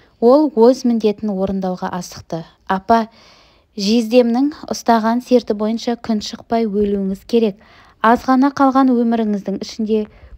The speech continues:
көп айтатын ертең-, ертегіңіздің бірін айтып беріңізші. Артыңызда қалатын менің мейірімді қандырсаңыз қайтер еді? Ол сөз менің мәңгілік жүрегімде қалсын», — деді Дүниязада.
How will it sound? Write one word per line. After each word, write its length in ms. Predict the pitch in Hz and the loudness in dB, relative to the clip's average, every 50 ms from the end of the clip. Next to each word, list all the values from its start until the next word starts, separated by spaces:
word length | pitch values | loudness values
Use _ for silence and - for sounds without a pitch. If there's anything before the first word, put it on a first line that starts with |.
| - | 0
көп 220 | - 233 220 214 240 | 2 4 4 4 4
айтатын 440 | 240 247 247 - 254 254 254 262 254 | 0 -2 0 -2 -2 -2 0 0 0
ертең-, 600 | 233 220 226 220 - - 233 226 214 202 - - | 2 2 0 0 0 -4 -4 -4 -4 -6 -8 -6
ертегіңіздің 920 | - 208 220 233 - - 240 226 202 208 208 202 202 190 - 202 208 226 | -2 2 2 2 2 2 0 0 2 0 -2 -2 -2 -4 -4 -6 -4 -2
бірін 320 | 214 233 220 226 220 214 - - | 0 0 0 0 -2 -4 -4 -6
айтып 360 | 196 202 208 202 - - - 202 | -6 -6 -6 -6 -10 -8 -4 -2
беріңізші. 540 | 202 196 208 220 226 - - - 196 180 180 - - - - _ _ _ - - - - | -2 0 -2 -4 -8 -8 -8 -6 -6 -6 -6 -8 -18 -20 -20 _ _ _ -20 -20 -10 -2
Артыңызда 640 | 226 226 247 - - 277 247 247 240 226 262 277 277 - | 2 2 2 2 2 2 4 4 4 4 2 2 2 2
қалатын 500 | 285 277 277 269 269 262 269 262 254 240 | 2 2 4 4 2 2 2 0 2 2
менің 360 | 220 214 214 214 233 233 226 214 | 2 0 0 0 0 0 0 0
мейірімді 680 | 214 208 208 214 214 202 196 196 196 202 208 214 220 220 _ _ _ _ | 0 -2 -2 -4 -4 -4 -6 -4 -4 -2 -2 -4 -4 -8 _ _ _ _
қандырсаңыз 720 | - - 208 208 202 202 196 196 - - 196 190 190 190 - - | -6 -2 -2 -2 0 -2 -4 -4 -4 -6 -4 -4 -4 -6 -4 -4
қайтер 320 | 208 208 - 240 240 240 | -6 -4 -2 -2 0 0
еді? 220 | 247 233 - 180 180 - _ _ _ _ _ _ - | 0 0 -2 -6 -8 -10 _ _ _ _ _ _ 0
Ол 200 | 220 233 262 254 | 4 4 4 4
сөз 360 | 262 - 277 269 269 262 - | 2 2 4 4 4 2 0
менің 320 | 220 208 208 202 220 214 202 | -2 -2 0 0 -2 -2 -2
мәңгілік 440 | 208 202 214 220 226 233 233 220 - | -2 -2 -2 -2 -2 -2 -4 -4 -6
жүрегімде 560 | - 196 190 202 196 196 196 190 185 190 196 | -8 -6 -4 -4 -4 -4 -4 -6 -4 -6 -6
қалсын», — 440 | - - 214 214 214 - - 226 214 220 | -6 -4 -4 -4 -4 -2 -4 -4 -2 -2
деді 280 | 220 196 - 180 180 _ _ - - | -4 -4 -4 -8 -12 _ _ -6 -4
Дүниязада. 720 | 202 208 202 196 190 185 175 - 175 170 - 165 165 | -2 0 0 0 0 -2 -4 -6 -10 -12 -10 -12 -14